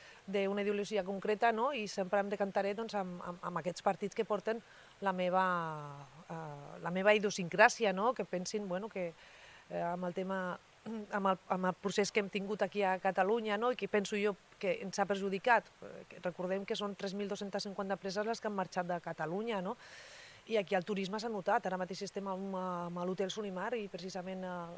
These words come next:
el seu propietari, el seu director, m'ho ve de, m'ho,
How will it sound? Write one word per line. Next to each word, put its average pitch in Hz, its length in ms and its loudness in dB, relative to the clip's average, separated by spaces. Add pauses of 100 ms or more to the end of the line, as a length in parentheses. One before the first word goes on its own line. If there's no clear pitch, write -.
(160)
el 180 80 -8
seu 180 240 -4
propietari, 185 560 -4
el 202 80 -6
seu 190 140 -4
director, 190 420 -4 (480)
m'ho 190 120 -2
ve 185 120 2
de, 190 80 0 (160)
m'ho, 196 140 -2